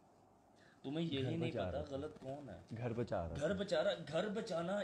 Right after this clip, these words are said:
Speaker 1: यार, मेरी एक बात सुन, मैं बताऊँ घर कौन बचाता है? घर बचाते हैं घर के बड़े। लड़की का घर बचाना है उसकी माँ ने, ठीक है? अगर मेरे में और मेरी बेगम के दरमियान में कोई मसला होता है, ठीक है, कोई ऐसा मसला होता है जो घरों तक पहुंच जाता है,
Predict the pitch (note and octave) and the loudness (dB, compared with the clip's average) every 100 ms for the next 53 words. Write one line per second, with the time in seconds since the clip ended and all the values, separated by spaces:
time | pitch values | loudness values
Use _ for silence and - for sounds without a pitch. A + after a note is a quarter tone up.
0 | - D3 G3 F#3+ E3+ F#3 G#3 F#3 C#3 D3 | 0 4 4 4 2 2 2 0 2 2
1 | C#3+ D#3 E3 F3 G#3+ A#3 F3+ E3 F#3 G#3 | 0 -2 -2 0 0 4 2 2 0 -2
2 | F#3+ E3 C#3+ D#3 - - - D3 D#3+ F3 | 0 -2 0 0 0 0 -2 0 2 2
3 | D#3+ D3 G#3 G3+ D#3+ C3+ E3+ C3+ A#2 G2+ | 0 0 0 2 2 2 2 2 0 -2
4 | - - - - C#3+ D3 D3 F3 F#3+ F#3+ | -6 -20 -20 -8 0 2 2 0 0 2
5 | D3 D3 D3+ D3 E3 G#3+ - G3+ E3 B2 | 2 0 0 2 2 0 -2 0 2 4
6 | C#3+ C3+ F#2+ F2+ - - A2+ F#2+ D3+ - | 2 0 -4 -10 -20 -8 -6 -4 -6 -8
7 | - - - - F#3 G#3+ F#3 E3 E3 G3+ | -18 -16 0 2 4 4 6 6 6 4
8 | F#3+ F3+ F#3 F3 F3 D#3 F#3 D#3 C#3 C#3 | 2 2 2 0 2 2 2 2 2 2
9 | D3+ D3+ D#3 D3 B2 A#2 A#2+ D3 E3+ E3+ | -2 -2 -2 -2 -2 -2 -2 -2 0 2
10 | C#3 B2+ B2 C3 C#3 A#2 - A#2 A#2 C#3 | 2 -2 2 2 2 -4 -2 -2 2 4
11 | E3 G2 - - - - - G3 A#2+ D#3+ | 6 2 -8 -20 -20 -20 -10 -8 -4 -2
12 | E3 D3 C3 E3 E3+ C#3+ C3+ C#3 B2 C#3 | 2 2 2 2 2 0 -2 -2 0 0
13 | E3 C#3+ C3+ B2 C#3 C#3+ - C3+ D#3+ C#3 | 2 0 0 0 -2 -4 0 0 2 0
14 | A#2 - C3+ F#3 | -2 0 0 0